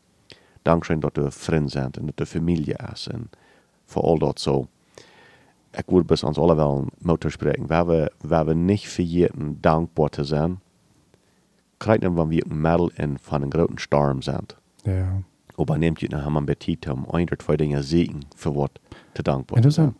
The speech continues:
Speaker 2: sind ein Teil Dinge, was da fern sind.
Speaker 1: Ich wollte sagen, ich wollte
Speaker 2: Like,
Speaker 1: sagen, aber,
Speaker 2: das,
Speaker 1: oh.
Speaker 2: no, no, I know what you mean, aber weißt du, da, das zum Staunen, wie viel einer fängt, wenn er am Anfang zu kicken, ne?
Speaker 1: Ja, für sicher. Du, du hast wirklich ein Teil. Du hast, du hast sehr viel dankbar zu sein, so. Ja,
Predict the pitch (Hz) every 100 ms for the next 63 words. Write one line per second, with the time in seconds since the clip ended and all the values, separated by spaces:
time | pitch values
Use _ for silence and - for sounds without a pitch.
0 | - 98 110 156 127 101 101 95 98 98
1 | 104 98 98 117 107 131 123 95 85 64
2 | - - 98 92 87 143 147 139 120 110
3 | 117 127 120 117 123 120 113 110 110 101
4 | 104 101 120 123 160 139 131 127 - 127
5 | - 139 156 143 143 143 127 117 104 127
6 | 123 107 104 104 117 110 107 110 - -
7 | 113 113 117 - - 101 110 64 - 82
8 | 101 113 - 233 - 98 92 98 - 113
9 | - 90 90 87 76 73 65 - - 78
10 | - 85 - 92 - 90 - 101 95 -
11 | 80 78 - - - - - - 52 -
12 | _ _ - - - - - - - -
13 | - _ - 95 104